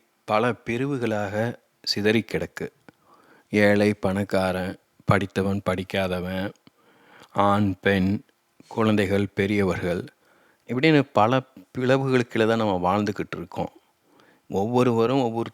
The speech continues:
துருவத்துல நின்னுட்டு அடுத்தவங்கள பார்த்து எள்ளி நகையாடுவது,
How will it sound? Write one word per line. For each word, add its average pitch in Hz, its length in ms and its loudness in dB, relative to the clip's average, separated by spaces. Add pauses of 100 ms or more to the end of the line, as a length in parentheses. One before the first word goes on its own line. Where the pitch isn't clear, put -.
துருவத்துல 120 360 -2
நின்னுட்டு 104 520 -4 (500)
அடுத்தவங்கள 110 680 0
பார்த்து 113 680 -2 (580)
எள்ளி 117 260 0
நகையாடுவது, 98 960 -2